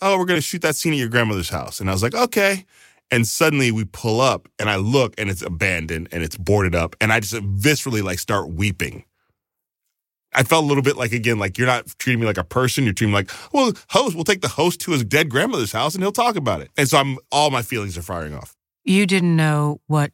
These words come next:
Speaker 2: you were going to see when you got there.
Speaker 1: And didn't know how it was gonna affect me. And I sort of, at that moment, like, somebody should have thought this through. Somebody should be thinking about my experience. Wasn't until years in the show, Mo Fallon,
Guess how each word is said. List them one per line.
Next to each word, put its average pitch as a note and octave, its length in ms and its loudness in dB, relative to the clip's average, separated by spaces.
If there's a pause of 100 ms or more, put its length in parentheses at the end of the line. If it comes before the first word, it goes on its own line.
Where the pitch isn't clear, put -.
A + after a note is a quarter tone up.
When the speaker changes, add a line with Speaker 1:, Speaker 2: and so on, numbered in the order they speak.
(100)
Speaker 2:
you D3+ 180 0
were C#3+ 120 2
going C3 260 2
to B2 60 0
see B2+ 280 0
when A#2+ 180 4
you A#2 120 4
got A2+ 300 2
there. - 320 -8
Speaker 1:
And E3 100 4
didn't G#3 140 6
know G3 80 6
how E3+ 60 8
it D#3+ 60 6
was C#3+ 60 0
gonna C3+ 100 2
affect B2+ 300 -2
me. A#2 140 0
And B2 80 0
I A#2+ 60 2
sort F3+ 180 0
of, D3 120 -2
at D#3 140 -2
that C3+ 120 4
moment, A#2 240 2
like, G#2 160 -2
somebody D3+ 260 2
should A2 160 0
have F#2 100 -4
thought E2+ 180 0
this D#2+ 140 -6
through. C#2+ 340 -4 (100)
Somebody C3 320 4
should G2+ 120 -2
be G2 60 0
thinking F#2 200 2
about E2 280 -2
my F#2 280 4
experience. C#2+ 520 -8 (640)
Wasn't G2+ 320 4
until F2+ 140 4
years F#2 240 4
in F#2+ 80 -2
the E2 60 0
show, E2 280 0
Mo F2 220 4
Fallon, E2+ 540 2